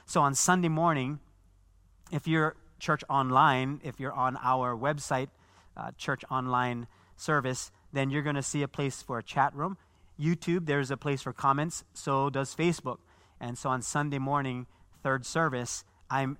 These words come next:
live with the chat. And some of you ask questions, and I can answer them at that time. Hopefully not during the message because we wanna stay focused, but sometimes we have a message from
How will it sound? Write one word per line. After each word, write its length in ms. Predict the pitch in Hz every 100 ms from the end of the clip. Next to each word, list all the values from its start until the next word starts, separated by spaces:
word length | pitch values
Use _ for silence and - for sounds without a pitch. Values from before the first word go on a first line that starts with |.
| -
live 600 | 139 147 135 127 123 -
with 200 | 139 120
the 60 | -
chat. 380 | - 135 120 - - _ -
And 600 | 131 120 120 120 117 131
some 180 | - 165
of 100 | 160
you 200 | 165 160
ask 320 | 151 147 -
questions, 500 | - 165 - 202 202
and 140 | 131 127
I 80 |
can 160 | 120 123
answer 320 | 120 123 131
them 200 | 120 120
at 80 | 110
that 200 | 117 113
time. 260 | 127 143 160 - -
Hopefully 360 | 302 311 277
not 300 | 208 233 208 160 - - _ - 127
during 340 | 226 226 208
the 80 | 180
message 400 | 185 175 170 143
because 260 | 156 165
we 60 | 160
wanna 160 | 156 147
stay 140 | 143
focused, 440 | - 190 - 143
but 160 | 147 143 - -
sometimes 400 | - 196 208 190
we 60 | 190
have 120 | 180
a 60 | 175
message 400 | 180 180 175 -
from 300 | 190 185